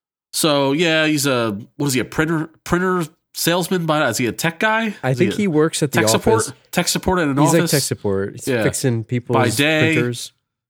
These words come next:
Speaker 1: tribute band for Steel Dragon, the biggest metal band in the world at that point in time. By night.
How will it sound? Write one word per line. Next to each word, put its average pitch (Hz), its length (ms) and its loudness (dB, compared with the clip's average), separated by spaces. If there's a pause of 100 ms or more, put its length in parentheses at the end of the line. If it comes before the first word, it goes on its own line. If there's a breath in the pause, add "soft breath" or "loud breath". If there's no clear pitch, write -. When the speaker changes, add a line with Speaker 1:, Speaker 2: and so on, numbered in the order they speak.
(120)
Speaker 1:
tribute 165 320 -2
band 151 220 0
for - 60 -6
Steel 156 240 -2
Dragon, 139 380 0
the 131 80 -2
biggest 131 260 -2
metal 135 180 0
band 127 240 0
in 123 40 -2
the 117 80 -2
world 127 320 0
at 110 80 -2
that 123 200 -2
point 135 180 -6
in 107 60 -10
time. 127 280 -2
By 110 120 0
night. 131 420 -2